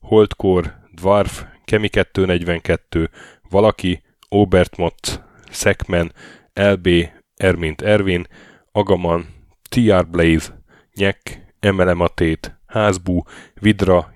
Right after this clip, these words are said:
Jaga, Tündér Béla, Adam Kreiswolf, P one Mate,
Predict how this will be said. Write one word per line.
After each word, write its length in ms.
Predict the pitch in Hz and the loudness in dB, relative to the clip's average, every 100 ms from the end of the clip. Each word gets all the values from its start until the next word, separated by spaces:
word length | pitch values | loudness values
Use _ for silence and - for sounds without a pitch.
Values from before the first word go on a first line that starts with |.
| - | -4
Jaga, 480 | 98 98 95 87 - _ - | -2 0 2 0 -2 _ -8
Tündér 440 | 110 104 92 87 | -4 0 2 0
Béla, 380 | 85 87 85 82 - - - _ | 2 2 2 0 -4 -20 -20 _
Adam 300 | - 104 92 | -2 0 0
Kreiswolf, 800 | 87 95 87 - 90 85 85 - - - _ | 0 0 0 -2 -2 0 0 -4 -16 -20 _
P 240 | - 110 98 | -2 0 2
one 200 | 90 87 | 0 0
Mate, 400 | 87 85 - | -2 -2 -4